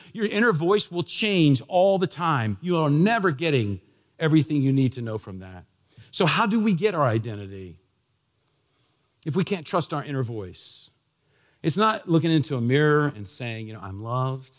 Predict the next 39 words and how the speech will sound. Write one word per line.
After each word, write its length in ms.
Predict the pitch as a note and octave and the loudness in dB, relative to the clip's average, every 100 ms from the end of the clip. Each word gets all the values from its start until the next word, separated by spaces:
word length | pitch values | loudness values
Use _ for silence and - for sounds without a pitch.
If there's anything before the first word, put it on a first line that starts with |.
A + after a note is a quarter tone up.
| - | -14
I'm 120 | G2 | -12
accepted, 680 | F#2 - C3+ C3 - B2 A#2+ _ G#2 | -12 -8 -6 -6 -8 -12 -12 _ -14
I'm 140 | G2+ | -10
valued." 460 | A#2 A#2+ A#2+ B2 D#3 | -6 -4 -4 -8 -10
Have 120 | A3 | -14
you 80 | D4+ | -8
ever 140 | A3+ | -6
tried 640 | - - - F#2 G2+ F#2+ | -6 -10 -12 -16 -14 -14
that? 360 | G#2 A2 A2 - _ _ _ _ - - _ - - | -12 -10 -10 -12 _ _ _ _ -20 -20 _ -20 -10
I 80 | G3 | 0
listened 340 | E3+ D3 C#3+ A#2 | 2 2 0 -4
to 220 | C3 G#2+ | -2 -2
a 120 | F2+ | -2
self-help 640 | - - G2 G2+ - G#2 - - | -6 -8 -10 -14 -14 -16 -16 -16
thing 300 | A2 G#2 G2+ | -12 -12 -14
one 160 | G2 G#2 | -14 -16
time, 520 | - A2 G#2+ G#2+ G#2 | -14 -12 -12 -14 -14
and 140 | F#2 F#2+ | -14 -14
they 80 | |
said, 240 | G2 A2+ F#2+ | -12 -12 -12
"Just 240 | D3+ - _ - | -14 -14 _ -2
do 220 | A#2+ A#2 | 0 0
that 280 | F#2 F#2 G2 | -4 -10 -8
every 300 | A#2 A#2+ G2 | -8 -8 -10
day, 320 | A2+ G#2 F#2+ | -10 -10 -10
like, 180 | F2 - | -12 -12
five 300 | G#2+ G2+ - | -10 -10 -10
times 280 | G#2+ G#2+ | -12 -12
a 60 | F#2+ | -14
day 460 | E2 G2+ G#2 A2+ - _ _ | -12 -10 -8 -10 -10 _ _
for 220 | - B2 G2+ | -10 -2 -2
a 80 | |
week, 460 | F2 G2 B2+ G2+ - | -2 -4 -2 -2 -4
and 100 | G2 | -16
your 140 | G2+ | -14
life 360 | F#2+ G#2 A2 A2 | -6 -2 -2 -4
will 80 | G2 | -12
be 140 | F#2+ | -16
changed." 640 | - A2 G2+ F#2 D2 - | -14 -10 -10 -10 -14 -20